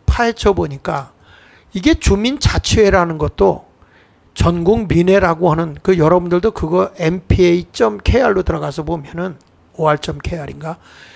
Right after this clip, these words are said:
거기에 가면 그 전국민회라고 하는 거 가보면 마을 인민공화국이야.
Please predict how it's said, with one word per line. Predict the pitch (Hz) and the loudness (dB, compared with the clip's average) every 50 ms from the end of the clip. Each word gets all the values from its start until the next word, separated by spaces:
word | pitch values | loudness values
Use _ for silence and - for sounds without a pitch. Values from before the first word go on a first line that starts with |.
| - - - - - - - | -20 -20 -20 -20 -20 -6 0
거기에 | - 165 175 180 214 208 | 2 4 4 6 4 4
가면 | 196 - 151 160 175 180 196 175 - - - - - _ _ _ _ _ _ _ - - | 4 2 2 2 2 2 0 0 -2 -8 -16 -20 -20 _ _ _ _ _ _ _ -14 -4
그 | - 214 214 208 202 202 196 190 190 196 196 - | 2 4 6 6 6 6 6 6 6 4 2 0
전국민회라고 | - - - 185 208 220 220 226 240 233 202 147 156 165 175 185 190 185 185 160 156 147 170 | 0 0 2 2 2 0 0 0 -2 -2 0 0 0 2 2 4 2 2 2 0 0 0 -2
하는 | 165 165 165 160 | -4 -4 -2 -4
거 | 165 156 | -4 -4
가보면 | - - 156 139 147 147 160 175 160 - - _ _ _ _ _ _ _ _ _ | -4 -4 -4 -4 -4 -4 -4 -6 -8 -8 -12 _ _ _ _ _ _ _ _ _
마을 | 165 147 - - 190 185 190 208 233 240 233 233 - _ _ _ _ | -6 -2 0 2 2 4 4 4 4 2 0 -4 -8 _ _ _ _
인민공화국이야. | - 302 233 247 262 240 240 247 247 262 269 294 294 294 - _ _ - _ - - 196 202 254 277 - - - 214 165 165 147 127 131 143 147 156 | -6 -6 -6 -4 -6 -8 -8 -6 -4 -4 -4 -6 -8 -12 -14 _ _ -10 _ -2 0 0 2 2 0 0 -2 -6 -12 -10 -10 -12 -12 -14 -16 -18 -20